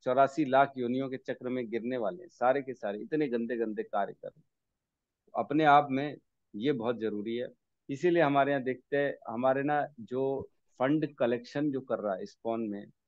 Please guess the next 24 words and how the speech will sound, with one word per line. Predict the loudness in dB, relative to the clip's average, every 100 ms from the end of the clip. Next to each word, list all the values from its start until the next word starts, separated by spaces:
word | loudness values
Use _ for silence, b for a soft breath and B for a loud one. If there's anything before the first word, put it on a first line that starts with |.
| _ _ _ -4
या | -4
कोई | -2 -4
भी | -4
मंदिर | -4 -4 -4 -4 -4
में, | -6 -10 -16 -20 _ _ -14
उसके | -14 -6 -2
ऊपर | -2 -2 -4
बहुत | -4 -6 -6
जिम्मेदारी | -8 -6 -4 -6 -6
होती | -10 _
है। | -20 _ _ _ _ _ _ _ _ _ _ _ _ -4
आज | 2 6 6 4 -2 2
आप | 6 6 4 -8
किसी | -6 -4 -2
से | 0
भी | 2
पैसा | 2 2 2 2 2
ले | 2 -2 0 4 4
रहे | 4 2 0
हो, | -2 0 0 -2 -8 _ _ -2
तो | -2 2
आपका | 8 8 8 4 4 4
कर्तव्य | 2 2 2 2 _ 6 6 8 6
है, | 6 6 4